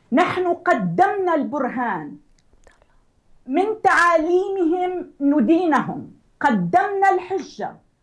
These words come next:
وقدمنا البرهان، وليس على السيد أيمن إلا أن يقارع الحجة بالحجة، وإلا أن يدعي بأننا نكذب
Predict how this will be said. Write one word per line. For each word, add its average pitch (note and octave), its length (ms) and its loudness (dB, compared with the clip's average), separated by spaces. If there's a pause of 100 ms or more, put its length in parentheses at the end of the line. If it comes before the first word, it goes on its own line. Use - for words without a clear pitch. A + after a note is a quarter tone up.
(140)
وقدمنا C#4+ 880 0
البرهان، D#4 800 -4 (400)
وليس D#4 580 0
على C#4 340 0
السيد F4+ 760 -6 (120)
أيمن F4 460 -2
إلا F#4 600 -2
أن F4 420 2
يقارع F4+ 1040 2
الحجة E4 680 -4 (400)
بالحجة، E4+ 680 -4 (380)
وإلا E4+ 480 4
أن C#4+ 500 -4 (140)
يدعي A3 640 -2 (380)
بأننا D4 680 0
نكذب C4+ 680 -2